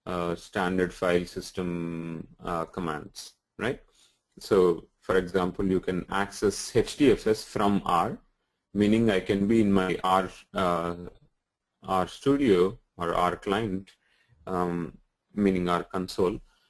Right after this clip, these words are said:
and, uh, I can connect to H D F S and, uh, read the data from H D F S and create a data frame out of it in my client, assuming the data is small.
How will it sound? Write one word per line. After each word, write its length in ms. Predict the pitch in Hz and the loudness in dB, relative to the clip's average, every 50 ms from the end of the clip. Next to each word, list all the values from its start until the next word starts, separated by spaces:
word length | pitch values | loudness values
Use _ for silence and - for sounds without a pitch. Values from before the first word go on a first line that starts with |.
| _ _ _ _ - - | _ _ _ _ -18 -14
and, 600 | 78 85 82 107 107 101 101 98 98 98 92 95 | -12 -6 -2 0 0 2 4 4 4 4 4 4
uh, 360 | 95 92 92 92 92 90 - | 4 6 6 6 4 4 2
I 140 | 95 101 98 | 2 0 0
can 220 | 95 - 104 98 98 | 2 2 0 0 0
connect 400 | - 107 101 104 104 - - - | 0 0 0 0 0 0 0 0
to 260 | 113 101 101 98 95 104 | 2 4 4 4 4 2
H 220 | 95 - - - | 0 -2 0 2
D 140 | 120 113 107 | 4 6 6
F 160 | 107 - - | 6 6 4
S 200 | 151 156 - - | 2 2 2 0
and, 300 | 131 113 107 104 104 101 | 0 2 2 4 4 6
uh, 360 | 101 98 95 95 95 95 95 - - _ _ _ _ _ _ _ _ _ _ _ _ _ _ _ _ - | 6 8 6 6 4 4 2 0 -6 _ _ _ _ _ _ _ _ _ _ _ _ _ _ _ _ -2
read 380 | 110 110 113 117 123 117 120 110 | 2 4 6 6 6 4 4 4
the 80 | 113 | 4
data 380 | 104 107 107 107 95 117 110 104 | 6 6 6 6 6 4 2 2
from 680 | - - 110 98 95 95 95 95 92 92 92 92 90 90 107 | 2 0 0 2 2 2 2 2 0 0 0 -2 -2 -2 -4
H 200 | 101 - - - | -4 -4 -2 0
D 140 | 117 110 | 2 2
F 140 | 101 - - | 2 2 0
S 160 | 139 135 - | -2 -2 0
and 200 | 127 104 101 98 | 0 2 2 0
create 360 | - - 104 101 101 98 - 101 | 0 2 6 6 6 6 6 4
a 40 | |
data 280 | 92 87 95 95 - 98 | 4 4 4 4 2 0
frame 280 | - - 98 90 92 90 | -2 -2 0 0 0 0
out 140 | 82 - | -2 -2
of 160 | 87 82 - - | -6 -8 -8 -10
it 180 | 90 - - - _ _ _ | -14 -16 -18 -20 _ _ _
in 120 | 98 92 92 | -4 -2 0
my 160 | 90 87 82 | 2 0 0
client, 360 | - - - 73 73 - - _ _ _ _ _ _ _ _ | -2 -4 -8 -10 -10 -12 -16 _ _ _ _ _ _ _ _
assuming 520 | - 110 107 107 123 120 117 113 110 107 98 | -2 -2 0 2 4 4 4 4 4 4 2
the 80 | 101 | 2
data 280 | 87 98 95 92 - 92 | 4 4 2 4 4 2
is 140 | 87 85 - | 0 0 0
small. 320 | - - 87 78 78 78 | -4 -10 -14 -14 -14 -16